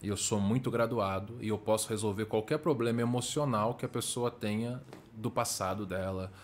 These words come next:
Um trauma, um bloqueio, com cachorro, com água, com avião, com altura, ansiedade, depressão. Eu curo tudo isso com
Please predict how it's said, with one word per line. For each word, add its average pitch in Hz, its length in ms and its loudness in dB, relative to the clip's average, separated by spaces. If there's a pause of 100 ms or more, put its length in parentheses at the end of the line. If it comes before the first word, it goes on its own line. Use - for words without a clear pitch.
(160)
Um 107 160 4
trauma, 95 640 2
um 98 120 -2
bloqueio, 92 680 0 (280)
com 143 160 2
cachorro, 104 680 2
com 120 220 2
água, 95 300 2
com 113 160 2
avião, 104 420 2
com 107 180 -2
altura, 101 580 0
ansiedade, 104 680 2
depressão. 101 480 -2
Eu 104 100 4
curo 160 260 6
tudo 127 240 2
isso - 280 2
com 131 240 2